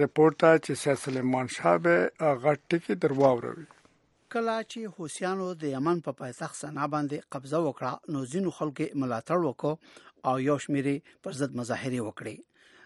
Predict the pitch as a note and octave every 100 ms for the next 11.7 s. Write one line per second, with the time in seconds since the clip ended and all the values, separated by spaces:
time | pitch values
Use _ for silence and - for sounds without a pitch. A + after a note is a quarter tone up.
0 | - D#3+ D#3 E3+ D#3+ A3+ A3+ B3+ - G3
1 | A3 E3 C3 D#3 D3+ C3 B2+ D3+ C3 A#2+
2 | D3 E3 - - F#3+ G3+ D3 D3 - _
3 | - C#3+ F#3+ - C#3 C#3 C#3 - - C3
4 | C3 C3+ - D3+ - F3 C3+ A#2 - C3+
5 | - _ _ _ _ _ _ _ D#3 C#3
6 | - C#3 B3 - - F3 - F3 F3 F3
7 | G3 C#3+ B2 B2+ C3 A#2+ - F#3 - C#3
8 | C3+ C#3 - - E3 C#3 - A#2+ - _
9 | _ _ _ _ _ _ _ - G#3 G#3
10 | - G3+ C4 G#3 - F#3 F3+ E3+ C#3+ E3+
11 | F3 E3+ - C#3+ - C#3 C#3+